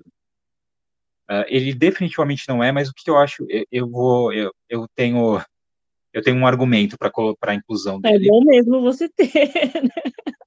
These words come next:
Speaker 1: Ah, porque, como eu disse, os caras da Nouvelle Vague, eles tinham um desprezo, no começo, pelo menos, eles tinham um puta desprezo por todos os cineastas es-, franceses que já estavam,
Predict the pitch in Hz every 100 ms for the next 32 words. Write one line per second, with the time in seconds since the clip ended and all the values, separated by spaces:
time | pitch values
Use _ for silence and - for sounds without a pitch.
0 | 247 _ - 120 127 123 120 - _ _
1 | _ _ _ _ _ _ _ _ - 160
2 | 190 196 196 151 120 151 190 - - 104
3 | _ _ _ _ _ _ _ _ 139 -
4 | - 113 113 113 107 104 104 107 107 98
5 | 123 131 131 - 127 123 117 - - 110
6 | 107 113 107 98 95 104 120 117 120 -
7 | - 98 98 104 117 131 - 135 127 -
8 | - 156 190 180 - - 107 117 135 135
9 | - _ _ - 135 143 165 165 156 -
10 | 151 127 107 117 - 135 123 127 - -
11 | 120 113 - 104 107 117 - 117 123 120
12 | - 107 104